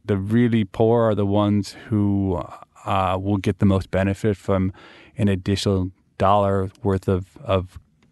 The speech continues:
good things happening to them. And you're not gonna find really any of those people in the United States. You're gonna have to go far away to, to find those people. And then once you find them, it turns out it's just not that easy to figure out what to do next that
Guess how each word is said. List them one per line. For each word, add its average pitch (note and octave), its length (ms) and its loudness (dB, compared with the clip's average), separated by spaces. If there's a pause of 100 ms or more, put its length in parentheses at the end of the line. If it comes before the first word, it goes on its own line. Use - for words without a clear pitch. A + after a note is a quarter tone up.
good G#2+ 200 2
things G2 360 0
happening - 560 -2
to - 100 -6
them. G2+ 240 2 (460)
And B2 340 4 (140)
you're C#3+ 160 6
not D3+ 220 4
gonna G#3 180 2
find G#3 400 2 (340)
really E3 540 2
any A3+ 140 6
of F#3 60 4
those C3+ 180 2
people C#3 220 2
in C3 60 4
the C3 60 4
United C3+ 160 2
States. - 300 0
You're G#2 60 -4
gonna A#2+ 140 4
have A#2+ 120 2
to - 80 -18
go C3+ 120 2
far C3+ 240 2
away A2+ 320 2
to, F#2+ 280 0
to - 120 -16
find G2 300 0
those F2+ 140 -6
people. - 360 -10 (580)
And C3 200 4
then C#3 240 4
once E3+ 280 0
you D#3 60 -2
find F#3+ 380 2
them, C3 320 0 (500)
it C#3 160 -2
turns E3 260 4
out E3 100 4
it's E3 160 -4
just E3 180 -2
not E3 180 2
that D3+ 180 0
easy D#3 240 2
to C3 80 0
figure C#3 260 2
out B2+ 160 2
what A#2+ 220 -2
to B2+ 100 -2
do A#2 500 2
next B2 540 2
that G2+ 280 0